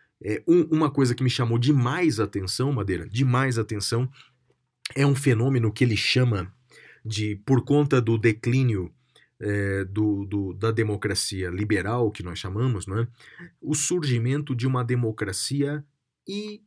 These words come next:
iliberal. Quer dizer, é uma,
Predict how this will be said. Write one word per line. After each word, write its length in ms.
iliberal. 840
Quer 120
dizer, 420
é 420
uma, 440